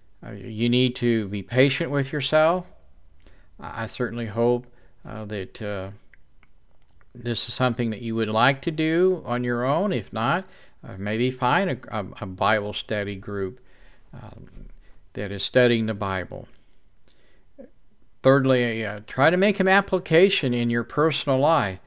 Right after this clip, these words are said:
of the teachings of the Bible, which apply to you, uh, uh, is the natural, uh, vital goal, again, I think, of,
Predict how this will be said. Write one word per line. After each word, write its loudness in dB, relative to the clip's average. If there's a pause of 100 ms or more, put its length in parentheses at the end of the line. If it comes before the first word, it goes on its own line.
(380)
of -2
the -2
teachings -2
of -4
the -6
Bible, -6 (640)
which -6
apply 4
to 2
you, 2 (480)
uh, -18
uh, -16 (240)
is -8
the -2
natural, 4 (220)
uh, -8 (240)
vital 4
goal, 6
again, 0
I 0
think, -4
of, -4